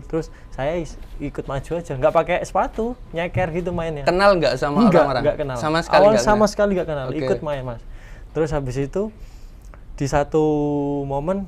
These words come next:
Speaker 1: saya dipasing sama, apa, sama orang itu.
Speaker 2: Passing oper, ya?
Speaker 1: Iya,
Speaker 2: Oh.
Speaker 1: dipasing, saya
Speaker 2: Hmm.
Speaker 1: dribble, saya syuting, masuk. Sejak itu saya besoknya ikut ekstrakurikuler. Udah, habis itu lanjut, lanjut, lanjut, lanjut.
Speaker 2: Berarti cuma satu kali dua puluh empat jam itu?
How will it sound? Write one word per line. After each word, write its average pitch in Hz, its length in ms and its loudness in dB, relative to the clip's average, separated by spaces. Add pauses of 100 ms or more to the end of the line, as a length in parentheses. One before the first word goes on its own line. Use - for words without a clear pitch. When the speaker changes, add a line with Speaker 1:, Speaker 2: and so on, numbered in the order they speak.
(140)
Speaker 1:
saya 185 160 0
dipasing 151 560 0
sama, 139 240 -8 (160)
apa, 147 160 -8
sama 143 240 -2
orang 139 240 -4
itu. 135 100 -6
Speaker 2:
Passing 131 380 0
oper, 156 240 4
ya? 120 240 4
Speaker 1:
Iya, 143 240 6
Speaker 2:
Oh. 117 180 -6
Speaker 1:
dipasing, 131 480 -2
saya 175 220 2
Speaker 2:
Hmm. - 80 -8
Speaker 1:
dribble, 180 400 0
saya 190 180 2
syuting, 170 300 -2
masuk. 160 400 -2
Sejak 143 340 0
itu 160 140 -2
saya 170 240 -2
besoknya 151 400 -4
ikut 151 160 -8
ekstrakurikuler. 123 720 -6 (880)
Udah, 156 380 0 (100)
habis 123 220 -6
itu 147 160 -2
lanjut, 123 320 -6
lanjut, 120 260 -4
lanjut, 117 320 -6
lanjut. 113 260 -10 (300)
Speaker 2:
Berarti 147 640 0
cuma 190 420 2 (380)
satu 160 260 -6
kali 165 160 6
dua 165 160 2
puluh 151 160 0
empat 180 220 -2
jam 147 160 0
itu? 110 160 -8